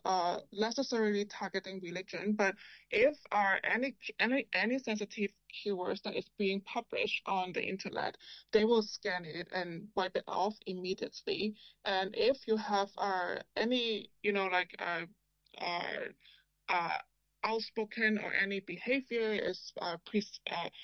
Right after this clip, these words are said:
causing more influence or attention from the public or cause any, um, uh, you know, <laughs> comments that is highly, uh, uh, discussed by the, by the people, then yes,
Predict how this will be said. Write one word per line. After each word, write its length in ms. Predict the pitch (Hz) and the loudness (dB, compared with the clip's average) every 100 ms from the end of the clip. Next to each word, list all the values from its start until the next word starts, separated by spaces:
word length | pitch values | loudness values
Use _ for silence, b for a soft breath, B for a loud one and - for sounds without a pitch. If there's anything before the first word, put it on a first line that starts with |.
| B - | B -4
causing 480 | - 226 226 214 202 | 0 2 4 4 4
more 180 | 208 - | 4 2
influence 520 | 202 214 202 202 208 | 0 -2 0 -2 -2
or 80 | - | -4
attention 680 | - - 226 226 214 220 214 | -4 -4 -2 0 2 0 0
from 160 | 190 | -4
the 280 | 180 175 170 - | -4 -4 -4 -4
public 460 | 262 - 254 247 208 | -2 2 2 2 0
or 240 | 190 185 B B B - | 0 -2 B B B -6
cause 420 | - 190 190 - - | 2 4 4 2 -2
any, 380 | 196 196 190 185 | -2 0 0 0
um, 400 | 180 175 170 - - - - | 0 -2 -4 -8 -14 -18 -6
uh, 260 | 175 175 175 - | -2 0 -2 -2
you 100 | 196 | -2
know, 140 | 185 190 - | -2 -2 -2
<laughs> 100 | - | 2
comments 680 | 214 226 220 214 214 214 B B - | 6 6 8 8 6 4 B B -2
that 160 | 220 | 0
is 140 | 185 196 | 0 -2
highly, 560 | - 208 202 196 196 | -4 -2 0 -2 -2
uh, 300 | - 170 170 170 _ _ - | -4 -4 -6 -10 _ _ -12
uh, 160 | 160 165 | -8 -6
discussed 480 | - 190 - 202 208 | -6 -6 -2 -4 -2
by 160 | 202 175 | -2 0
the, 380 | 180 170 165 - | 0 -2 -2 -4
by 140 | 170 170 | -6 -4
the 320 | 170 165 165 _ | -2 -2 -4 _
people, 560 | - 214 - - 311 b b b _ - | -2 0 0 2 2 b b b _ -4
then 420 | 180 165 165 - _ - | -2 -2 -6 -12 _ -10
yes, 440 | 190 185 185 - | 0 0 0 -8